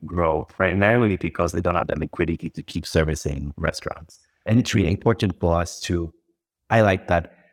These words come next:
this liquidity problem is the biggest problem that we found in the restaurant business. It's not that there aren't enough suppliers. It's not that there aren't enough, there's not enough technology. It's that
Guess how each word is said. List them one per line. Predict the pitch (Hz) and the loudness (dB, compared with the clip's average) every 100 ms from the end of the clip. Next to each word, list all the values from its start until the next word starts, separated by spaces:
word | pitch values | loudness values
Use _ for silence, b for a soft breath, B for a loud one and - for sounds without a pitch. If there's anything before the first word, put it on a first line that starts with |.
| b | b
this | 107 - - _ 98 | -4 -4 -14 _ -4
liquidity | 95 - 170 - 85 | -2 2 2 2 0
problem | 98 90 82 82 | 2 2 2 0
is | 80 | -2
the | 78 | 0
biggest | 131 101 - | 2 0 0
problem | 90 82 85 | 0 2 0
that | 78 | 0
we | 82 | -2
found | - 82 76 | 0 0 0
in | |
the | 76 | -2
restaurant | 76 78 76 71 | -4 -4 -8 -6
business. | 78 - - _ _ - | -6 -8 -20 _ _ -4
It's | 85 - | -4 -2
not | 104 110 98 | 0 2 2
that | 80 - _ - | 0 -4 _ -2
there | 85 | 0
aren't | 92 90 | 2 2
enough | 80 85 | 2 0
suppliers. | - 78 - 78 78 78 78 | -2 -4 0 0 0 -2 -4
It's | 82 - | -4 0
not | 92 - | 0 2
that | 87 - | -2 -2
there | 78 | -8
aren't | 80 80 | -6 -6
enough, | 76 78 78 _ _ _ _ - | -6 -6 -8 _ _ _ _ -4
there's | 82 85 | -2 2
not | 80 | 2
enough | 78 80 | 2 -2
technology. | - - 82 80 73 73 - - | -4 -2 2 2 2 -2 -4 -4
It's | 104 | 0
that | 120 110 | 0 0